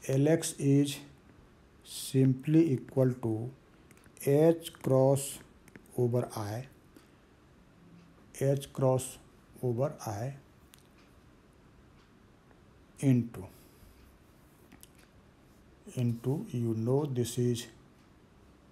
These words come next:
Y del del Z.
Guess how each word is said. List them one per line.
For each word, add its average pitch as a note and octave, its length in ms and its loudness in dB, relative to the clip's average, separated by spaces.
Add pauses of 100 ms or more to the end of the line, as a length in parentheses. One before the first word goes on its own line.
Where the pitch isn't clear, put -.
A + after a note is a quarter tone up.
(600)
Y C3 520 4
del C3 500 4
del A#2+ 280 2
Z. A2 280 -4